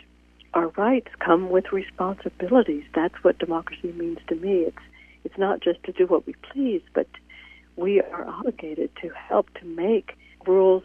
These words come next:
and norms that work for all of us. And we're now, unfortunately, certainly in the food <laughs> world,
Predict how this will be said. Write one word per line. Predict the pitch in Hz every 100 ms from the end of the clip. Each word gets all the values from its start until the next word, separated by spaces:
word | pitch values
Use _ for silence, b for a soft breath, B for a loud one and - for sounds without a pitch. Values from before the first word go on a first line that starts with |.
| -
and | 160 160
norms | 175 190 180 165
that | 165 156 - _ _ _ _ -
work | 175 165 -
for | 175 -
all | 170 175
of | 160
us. | 165 156 - -
And | 160 170
we're | 170 165
now, | 165 165 160 156 B B B B
unfortunately, | 160 - 185 - 180 - 160 160 B B B _
certainly | 220 220 - 165 160
in |
the | 165
food | - 175 185 185
<laughs> |
world, | 180 214 220